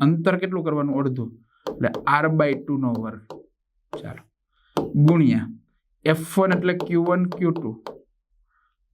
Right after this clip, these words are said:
છેદમાં, અ, આર સ્ક્વેર, એટલે ઉપર જ લઈ લઈ. ચાલો, ક્યુ વન, ક્યુ વન, ક્યુ ટુ, ક્યુ ટુ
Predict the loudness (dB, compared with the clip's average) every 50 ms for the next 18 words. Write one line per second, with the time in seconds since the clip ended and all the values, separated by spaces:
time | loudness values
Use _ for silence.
0 | _ -2 2 2 4 4 4 4 4 4 2 -2 -8 -14 -20 _ _ _ _ _
1 | _ _ _ _ _ _ _ _ _ _ _ _ _ _ _ 2 2 4 4 4
2 | 2 0 -2 -6 -12 -18 _ _ _ _ _ _ _ -8 -8 -8 -10 -10 -10 -10
3 | -10 -10 -14 _ _ _ _ _ _ _ _ _ _ _ _ _ _ _ _ _
4 | _ _ 0 2 2 2 0 -4 -6 -2 0 2 2 2 0 0 0 0 0 0
5 | -2 0 0 0 0 -2 -2 -2 -4 -6 -8 -10 -12 -12 -14 -18 _ _ _ _
6 | _ _ _ _ _ _ _ _ _ _ _ _ _ _ _ _ _ 4 6 6
7 | 6 6 4 2 0 -2 -8 -18 _ _ -10 -6 -2 0 0 2 2 0 -4 -6
8 | -8 -8 -4 0 2 2 2 2 0 0 0 0 -2 -4 -2 0 0 0 0 0
9 | 0 -2 -2 -2 -6